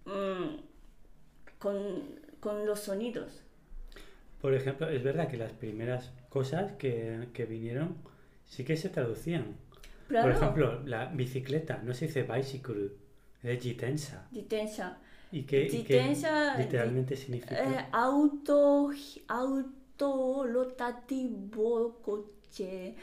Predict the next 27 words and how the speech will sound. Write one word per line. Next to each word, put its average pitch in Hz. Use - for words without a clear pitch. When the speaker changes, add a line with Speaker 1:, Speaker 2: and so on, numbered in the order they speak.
Speaker 2:
Algo 285
así, -
Speaker 1:
<laughs> -
Speaker 2:
jitensa. 127
Speaker 1:
Algo -
así, -
claro. 190
Speaker 2:
¿Y, 131
y 120
kuruma? 131
¿Qué -
es 101
coche? 196
¿Kuruma? 120
Speaker 1:
¿Kuruma? 285
Speaker 2:
Kuruma. 131
Speaker 1:
Sí. 214
Speaker 2:
También. -
Speaker 1:
Kuruma. 196
Ujú. 233
Speaker 2:
¿Qué? -
Speaker 1:
Ahí, 208
¿eh? 440
Speaker 2:
¿Qué 120
significa? 123
Speaker 1:
Coche. -
Speaker 2:
Literal. -